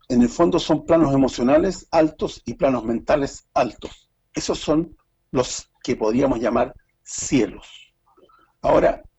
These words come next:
lo, lo que podríamos llamar purgatorio, que es un estado intermedio, que es un, un, un, un pequeño, una estancia de purificación para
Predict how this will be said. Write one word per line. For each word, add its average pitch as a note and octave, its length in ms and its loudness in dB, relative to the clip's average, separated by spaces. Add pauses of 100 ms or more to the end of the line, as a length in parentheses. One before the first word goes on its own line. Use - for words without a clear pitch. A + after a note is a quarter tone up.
(880)
lo, C#3+ 280 -2 (480)
lo C3+ 180 2
que C3+ 140 -2
podríamos D3+ 420 2
llamar C#3+ 420 2 (220)
purgatorio, D#3 800 0 (580)
que B2 160 -2
es B2 140 -4
un A#2+ 80 0
estado B2 260 0
intermedio, A#2+ 840 2 (1040)
que B2+ 320 2
es - 180 -8 (220)
un, - 340 -8
un, - 360 0 (160)
un, E3+ 680 -4
un D#3 280 -2 (100)
pequeño, F3+ 720 0 (720)
una C4+ 160 4
estancia F3 420 0
de D3 140 2
purificación C3+ 840 -2 (200)
para - 480 2